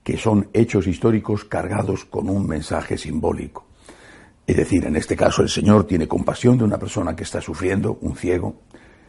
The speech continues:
que le pide ayuda, que expresa por lo tanto su fe, su capacidad de obrar el milagro. Pero además le devuelve la vista, le devuelve la capacidad de ver en la vida por dónde hay que ir, cuál es el sendero recto, distinguir el bien del mal.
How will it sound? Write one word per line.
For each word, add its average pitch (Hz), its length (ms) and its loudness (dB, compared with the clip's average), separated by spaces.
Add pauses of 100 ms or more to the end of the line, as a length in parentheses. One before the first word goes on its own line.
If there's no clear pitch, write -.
(160)
que 87 100 4
le 78 100 4
pide 107 300 4
ayuda, 110 580 4
que - 100 -10
expresa 98 460 -2
por 78 120 -6
lo 76 100 -2
tanto 98 300 0
su - 140 -8
fe, - 220 4
su 123 140 0
capacidad - 540 0
de 82 60 4
obrar 98 440 0
el 78 160 -4
milagro. 76 460 -6 (1120)
Pero 117 180 8
además 123 320 10
le 110 100 8
devuelve 92 400 6
la 85 140 0
vista, 107 320 2
le 76 140 -2
devuelve 82 260 0
la 78 140 -2
capacidad 82 480 -2
de 73 120 -2
ver 98 300 4
en 73 160 -4
la 71 80 0
vida 85 380 0 (720)
por 73 200 -2
dónde 92 280 4
hay 82 140 0
que 78 180 -2
ir, 85 260 4
cuál 87 260 2
es - 160 -2
el 85 100 0
sendero 95 480 2
recto, - 480 0 (420)
distinguir 95 520 4
el 90 100 4
bien 78 200 2
del 71 140 2
mal. 62 260 -2